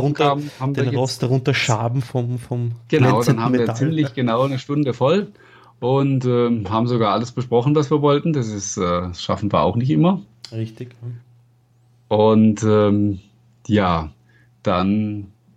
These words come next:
Speaker 2: hoffe ich, dass wir jetzt einen, ähm, erfolgreichen Neustart <laughs> hingelegt haben, ähm,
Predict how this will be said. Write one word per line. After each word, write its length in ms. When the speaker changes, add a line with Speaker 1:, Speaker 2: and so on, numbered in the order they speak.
Speaker 2:
hoffe 320
ich, 320
dass 320
wir 260
jetzt 480
einen, 460
ähm, 380
erfolgreichen 880
Neustart 440
<laughs> 20
hingelegt 500
haben, 440
ähm, 480